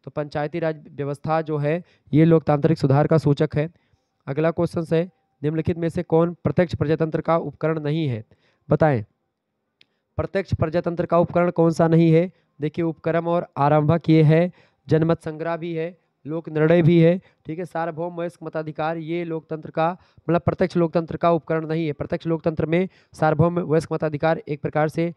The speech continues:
नहीं हो पाता। अगला प्रश्न है, निम्नलिखित में से किसने लोकतंत्र को जीवन शैली के रूप में संबोधित किया? तो लोकतंत्र को जीवन शैली के रूप में संबोधित किया है टीबी स्मिथ महोदय ने। ऑप्शन नंबर इसका सी करेक्ट आंसर होगा। अगला प्रश्न आ चुका है, निम्नलिखित में से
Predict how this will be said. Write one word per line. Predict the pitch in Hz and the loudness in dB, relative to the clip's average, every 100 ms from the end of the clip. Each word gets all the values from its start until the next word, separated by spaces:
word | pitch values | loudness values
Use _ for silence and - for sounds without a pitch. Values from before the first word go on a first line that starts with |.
| _ _ - | _ _ -6
नहीं | 156 165 | -2 -2
हो | |
पाता। | 143 120 - 101 _ _ _ _ _ - | -2 -6 -8 -14 _ _ _ _ _ -12
अगला | 139 170 | -4 -2
प्रश्न | 180 180 165 | -2 -4 -4
है, | 175 | -4
निम्नलिखित | 180 170 160 180 | -4 -6 -6 -4
में | 170 | -2
से | 165 180 | -2 0
किसने | 170 151 175 | -2 0 2
लोकतंत्र | 170 - 170 156 | 2 0 -4 -6
को | 170 170 | -6 -4
जीवन | 139 156 170 | -4 -4 -4
शैली | 156 156 165 | -4 -4 -4
के | 165 165 | -4 -4
रूप | 160 147 | -4 -4
में | 165 | -4
संबोधित | 160 151 151 160 | -2 0 2 2
किया? | - 156 165 - _ - | 2 4 4 0 _ -6
तो | - | 2
लोकतंत्र | 151 175 - 175 - | 6 6 4 0 4
को | 180 | 4
जीवन | 156 160 | 4 4
शैली | 170 165 165 | 4 2 4
के | 175 | 4
रूप | 165 156 | 2 2
में | |
संबोधित | 165 156 151 165 | -2 0 0 0
किया | - 165 156 | -2 -4 -4
है | 160 | -4
टीबी | 151 147 165 160 | -8 -10 -8 -10
स्मिथ | 139 160 160 | -10 -12 -8
महोदय | 160 156 160 | -6 -4 -4
ने। | 165 180 _ _ _ 135 | -6 -8 _ _ _ -4
ऑप्शन | 143 - | -4 -2
नंबर | 165 160 | -2 0
इसका | 156 - 160 185 _ | 0 2 2 0 _
सी | - 160 | -4 0
करेक्ट | 160 160 156 | 2 0 0
आंसर | 160 151 156 | -2 0 -2
होगा। | 147 151 - _ _ _ _ - | -2 -4 -6 _ _ _ _ -10
अगला | 143 165 | -4 -2
प्रश्न | 175 180 175 | -2 -2 -4
आ | 170 | -4
चुका | 170 165 | -2 0
है, | 156 175 | 0 -2
निम्नलिखित | 165 160 - 170 | -6 -6 -6 -2
में | 165 | 0
से | 151 165 190 | 2 2 0